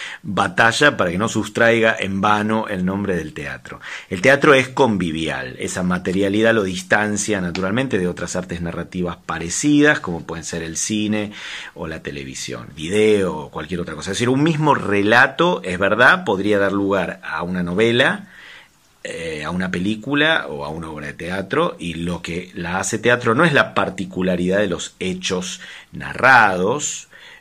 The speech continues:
sino la forma que tienen de desplegarse en el mismo tiempo y espacio que ocupan quienes se dan cita allí para hacerlo y para juzgarlos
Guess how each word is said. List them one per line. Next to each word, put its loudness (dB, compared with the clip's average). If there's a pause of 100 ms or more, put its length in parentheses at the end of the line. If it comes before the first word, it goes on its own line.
(360)
sino -2
la 2
forma 2
que -4
tienen 0
de 0
desplegarse -2 (100)
en 2
el 0
mismo 0
tiempo 0
y 2
espacio 2 (420)
que 2
ocupan 2
quienes 0
se -2
dan -2
cita -2
allí -4 (920)
para -6
hacerlo 2
y 0
para -2
juzgarlos -6